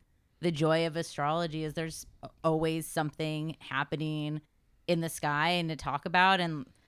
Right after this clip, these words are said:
I mean, yeah, I'm excited for us to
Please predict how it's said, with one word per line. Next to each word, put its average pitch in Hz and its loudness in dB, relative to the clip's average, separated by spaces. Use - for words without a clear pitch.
I 170 4
mean, 165 -2
yeah, 202 8
I'm 180 6
excited 190 4
for 240 2
us 240 2
to 220 0